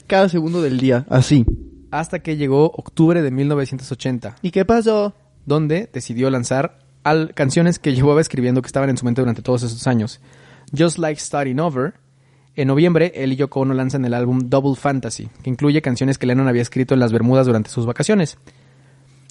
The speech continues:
Speaker 2: Eh, en el camino, él y la tripulación en un viaje en las Bermudas se encontraron con una tormenta, lo que provocó que todos a bordo se marearan, excepto Lennon, quien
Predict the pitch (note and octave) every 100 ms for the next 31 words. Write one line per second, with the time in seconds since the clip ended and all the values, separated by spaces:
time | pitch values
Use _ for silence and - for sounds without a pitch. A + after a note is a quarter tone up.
0 | - - D#3 D3 D3 C#3+ C#3 C3+ C#3 D3
1 | C#3+ G3 G#3+ F3+ - C#3+ E3+ D3 C3 B2
2 | A#2+ B2+ C#3+ D#3 - C3 B2+ C#3 C#3+ C3+
3 | D#3 C#3 A#2 A#2 C3 C#3+ E3 E3 C#3+ B2+
4 | A#2+ C#3 D#3 C#3 C3+ C#3 A#2 B2 C3 A#2+
5 | A2+ A#2 A#2+ A#2+ C3+ C#3+ C#3 C#3 C3 A#2
6 | C3+ C3 A2 A#2+ C#3+ C#3+ F#3 - D#3 -
7 | F#3+ G#3 F#3+ G#3 _ - G3+ A3